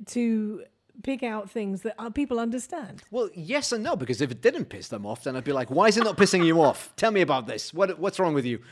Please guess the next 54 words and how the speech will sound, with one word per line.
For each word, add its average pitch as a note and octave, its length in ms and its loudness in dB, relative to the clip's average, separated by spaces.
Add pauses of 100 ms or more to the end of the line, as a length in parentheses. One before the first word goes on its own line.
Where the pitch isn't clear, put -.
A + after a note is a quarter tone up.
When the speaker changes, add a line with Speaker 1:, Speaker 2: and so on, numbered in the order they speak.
(180)
Speaker 2:
Or D#3 80 2
what's G3+ 160 6
wrong F#4+ 120 6
with F3+ 140 6
me? F3+ 320 2 (160)
Come G#3 160 0
on, C#3 180 2
tell G#3 160 4
me G3 120 4
here." C3+ 180 2
And D3+ 160 0
I'd F3 140 2
have E3 200 0
a E3 40 -8
dialogue F3 420 0
with A2+ 140 -4
them. G#2+ 140 -4
And A2 120 -8
I C3 40 -4
like D#3+ 280 -4
that A2 160 -10
kind - 180 -10
of B3 120 -8
Speaker 1:
That's - 120 -16
Speaker 2:
aspect A3 120 -14 (100)
Speaker 1:
brilliant. B3+ 220 -6
Speaker 2:
of, G#2+ 260 -8
of, G#2 260 -12
of G2 200 -18
the, G2 320 -12
uh, G2+ 100 -14 (300)
of, A2 160 -14
of C3 80 -12
stand-up. - 440 -12 (140)
Speaker 1:
You A3+ 120 -6
know, A3+ 80 2
we've A#3 160 -2
talked C#4 180 0
about A#3 160 -2
all G#3 60 -6
the G#3+ 100 -2
different G#3 280 -2
areas G#3+ 380 -2
that F#3 140 -8
you F#3+ 160 -4
enjoy F#3+ 400 -2
and F#3 140 -4
the F3 60 -8
thing G3+ 220 -4
that F3+ 100 -8
you F#3+ 120 -2
enjoy F#3 240 -4
the F3 100 -6
most. F#3 260 -8